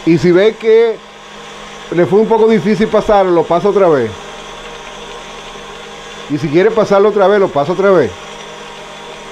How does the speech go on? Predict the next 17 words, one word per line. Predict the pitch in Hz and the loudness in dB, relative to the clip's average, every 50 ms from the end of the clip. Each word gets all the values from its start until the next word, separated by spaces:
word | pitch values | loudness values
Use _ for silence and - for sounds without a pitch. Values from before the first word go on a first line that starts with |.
| - - - - - - - - - - - - - - - - - - - - - - - - - - - | -18 -18 -18 -18 -18 -18 -18 -18 -18 -18 -18 -18 -18 -18 -18 -18 -18 -18 -18 -18 -18 -18 -18 -18 -14 -8 -6
Si | - 165 | -6 -2
quiere | 123 165 190 208 233 | 2 2 4 4 4
inmediatamente | 233 226 214 220 220 226 220 208 214 220 214 196 208 | 4 4 4 4 4 4 4 4 4 4 4 4 4
ahí | 202 214 | 4 4
ponerlo | 202 202 190 190 196 208 | 4 4 4 6 6 6
en | 202 190 | 4 4
cuatro | - 180 185 190 202 202 202 202 | 4 4 4 4 4 4 2 2
porque | 170 180 160 170 | 0 0 0 0
lo | 160 | 0
pa-, | - 165 160 151 | 0 -2 -2 -2
ya | 147 156 160 | 0 0 0
lo, | 170 185 185 185 175 - - - | 2 2 2 0 0 -2 -6 -6
lo | 180 165 | -6 -4
pasaste | 151 160 156 147 160 156 143 185 | -2 -2 -2 -2 -2 -2 0 0
bien, | 175 165 170 185 196 202 214 196 | 4 4 4 6 4 4 2 2
lo | 175 147 | 0 0
pasa. | - 151 143 135 127 - - | 0 2 2 2 0 -2 -8